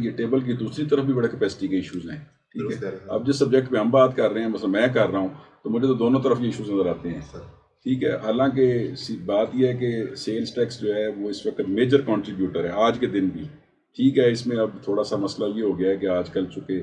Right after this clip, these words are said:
Speaker 1: इंपोर्ट पे कॉन्ट्रैक्शन की वजह से हमें sales tax की थोड़ी सी import पे प्रॉब्लम है, लेकिन even then हम अगर services को और इसके सारे segment को देखें तो इस वक्त भी more than जो है मैं समझता हूँ कि फिफ्टी फ़ाइव परसेंट revenue जो है वो sales tax का है,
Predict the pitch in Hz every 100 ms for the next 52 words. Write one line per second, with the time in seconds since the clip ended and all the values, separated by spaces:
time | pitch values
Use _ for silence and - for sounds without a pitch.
0 | - - _ - 98 - 101 107 95 101
1 | 95 90 101 98 107 101 98 98 95 101
2 | 85 87 - 87 - 92 - - 87 -
3 | 87 87 90 82 85 90 - 90 87 80
4 | 98 113 87 - - _ _ 110 123 131
5 | 139 147 127 147 143 131 123 123 110 104
6 | 104 110 120 127 - 113 110 107 95 98
7 | 92 104 98 92 92 101 - - 82 -
8 | 107 104 101 113 - - 110 104 - _
9 | _ _ 95 98 104 110 110 98 95 95
10 | 92 - 139 139 - - - _ _ _
11 | - - 131 92 - 87 87 92 - -
12 | 85 76 - _ _ _ 98 92 92 101
13 | 101 92 92 98 - 90 - - 78